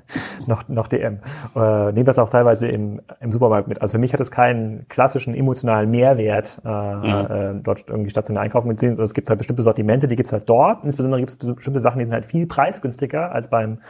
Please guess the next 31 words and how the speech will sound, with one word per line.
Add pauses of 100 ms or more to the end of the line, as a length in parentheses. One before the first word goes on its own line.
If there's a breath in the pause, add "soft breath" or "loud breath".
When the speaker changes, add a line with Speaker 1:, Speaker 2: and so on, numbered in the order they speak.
(320 loud breath)
Speaker 1:
Rewe,
Edeka
oder
Skymarkt,
äh,
bei (180)
Speaker 2:
Mhm.
Speaker 1:
uns,
äh,
bei
uns
in
der
Ecke.
Das
ist
quasi
der
An-, (340 soft breath)
Ansporn,
dort, (220 loud breath)
dorthin
zu
gehen.
Und
das, (160)
das
sind
ja
Sachen,
die